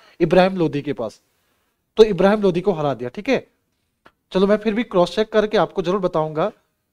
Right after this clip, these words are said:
ठीक है, क्रॉस चेक करके बताऊंगा विद्यार्थियों। यूपी पिछल जेई के लिए बुक कौन सी पढ़नी हमें, कौन सी बुक फॉ-, जेई के लिए विद्यार्थी specially कौन सी बुक फॉलो करोगे? हम पढ़ा तो रहे आपको, बीस में से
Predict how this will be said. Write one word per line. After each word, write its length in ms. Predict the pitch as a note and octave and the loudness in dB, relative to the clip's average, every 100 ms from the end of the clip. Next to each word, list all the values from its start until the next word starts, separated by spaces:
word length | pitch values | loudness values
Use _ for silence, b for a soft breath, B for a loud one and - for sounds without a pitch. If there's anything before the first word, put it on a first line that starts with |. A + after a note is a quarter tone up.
| - | -4
ठीक 80 | G3 | -2
है, 60 | |
क्रॉस 260 | F#3+ F#3 - | 2 0 0
चेक 140 | - | -4
करके 240 | G#3 G3 F#3 | -2 -2 -2
बताऊंगा 340 | E3 E3+ F#3 | -2 -2 -2
विद्यार्थियों। 460 | F3 D#3+ D#3+ F#3+ G#3+ _ _ _ _ _ _ _ _ _ _ - | -4 -2 -4 -4 -10 _ _ _ _ _ _ _ _ _ _ -4
यूपी 300 | E3+ G3 A#3 | 0 0 -2
पिछल 340 | A#3 A3 A3+ | -4 -2 -2
जेई 240 | D#3+ F#3 G#3 | 0 0 0
के 180 | A3 | -4
लिए 140 | G#3+ A3 | -4 -4
बुक 240 | F3 G3+ G#3+ G#3+ G#3 G3+ - | -4 -6 -2 0 -2 -6 -10
कौन 140 | F3+ | -12
सी 120 | F#3+ | -8
पढ़नी 280 | G3 D#3+ F3 | -6 -6 -6
हमें, 320 | F3 F3+ E3 - _ _ _ _ _ - | -8 -8 -10 -12 _ _ _ _ _ -4
कौन 180 | A3+ | -4
सी 140 | A#3+ A#3 | -4 -8
बुक 220 | F3+ F3+ | -10 -12
फॉ-, 380 | - F#3 E3+ C3+ | -4 0 0 -2
जेई 220 | D#3 G#3+ | -2 0
के 120 | A#3 | -2
लिए 80 | A#3+ | -6
विद्यार्थी 380 | A3+ G3+ G3+ A#3 | -6 -6 -6 -8
specially 400 | - A3 - A#3 | -8 -10 -10 -10
कौन 180 | A3+ A3+ | -10 -10
सी 140 | G3 | -12
बुक 160 | F#3+ - | -14 -6
फॉलो 260 | E3+ D#3 | -4 -2
करोगे? 300 | C#3+ B2+ B2 | -4 -8 -8
हम 200 | D#3 F#3 | -8 -6
पढ़ा 220 | F3 G3 | 0 2
तो 140 | G#3 F#3+ | 2 -2
रहे 100 | D3+ | -4
आपको, 420 | C3+ F#3+ E3 - _ _ _ _ _ _ | -6 -6 -6 -8 _ _ _ _ _ _
बीस 200 | G3 G#3+ | -6 -4
में 60 | G#3+ | -4
से 360 | G3+ G3 G3+ | -2 -2 -2